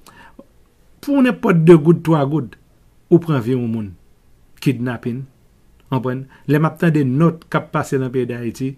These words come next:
se tire a dwat, tire a goch. E ke tout pati politik yo pa ka mete tèt yo ansanm, pi yo vin avèk yon kòmèn gòl, pa gon sant de pak governability kapab fèt. And then, lò panse ke se sèl moun dirijan ke m ap kritike, non.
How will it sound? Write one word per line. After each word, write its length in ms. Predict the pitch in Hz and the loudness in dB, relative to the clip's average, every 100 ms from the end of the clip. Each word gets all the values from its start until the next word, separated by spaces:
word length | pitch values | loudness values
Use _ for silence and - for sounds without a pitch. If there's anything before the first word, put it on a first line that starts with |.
| - - - | -16 -20 -8
se 160 | 135 | -6
tire 320 | 127 143 127 120 | -4 -2 -2 -4
a 60 | |
dwat, 160 | 113 120 - | -8 -8 -6
tire 160 | 117 | -6
a 80 | 113 | -6
goch. 300 | 107 113 - - _ _ - | -8 -8 -10 -18 _ _ -10
E 140 | 110 | -6
ke 100 | 131 120 120 117 - | -2 -2 -2 -4 -4
tout 140 | 147 - 147 | -4 0 0
pati 240 | 135 - - | -2 -6 -4
politik 460 | 131 123 127 117 127 | -4 -2 -6 -8 -8
yo 60 | |
pa 80 | 117 113 | -8 -10
ka 80 | 120 | -8
mete 220 | 120 120 | -6 -6
tèt 220 | 117 - | -8 -12
yo 80 | 120 | -12
ansanm, 240 | 110 135 123 | -10 -10 -8
pi 140 | 127 | -6
yo 20 | 113 | -6
vin 100 | 117 113 | -6 -6
avèk 180 | 107 | -10
yon 120 | 117 - | -14 -8
kòmèn 300 | 117 113 101 | -8 -6 -8
gòl, 160 | 120 160 - - - | -10 -8 -12 -12 -8
pa 140 | 127 123 | -6 -4
gon 140 | 139 | -4
sant 220 | - 123 120 | -4 -6 -4
de 80 | |
pak 300 | 123 - 117 127 | -6 -8 -8 -6
governability 640 | 117 120 120 120 123 - | -6 -6 -4 -4 -4 -8
kapab 380 | - 123 113 - | -12 -10 -10 -12
fèt. 240 | 120 - - - - - - | -14 -14 -20 -20 -20 -12 -4
And 160 | 127 127 | -2 0
then, 220 | 131 127 127 | 0 0 0
lò 100 | 139 | 0
panse 240 | 160 147 147 | 0 -4 -2
ke 140 | 143 - | -4 -2
se 140 | 135 | -4
sèl 400 | - 139 131 123 - - - - | -4 -4 -2 -4 -6 -18 -16 -4
moun 180 | 127 123 | -2 0
dirijan 320 | 131 117 117 | 0 0 -2
ke 140 | - | -6
m 80 | 117 | -8
ap 80 | 113 | -8
kritike, 380 | 120 - - 143 | -10 -12 -6 -4
non. 220 | 143 139 | -2 -4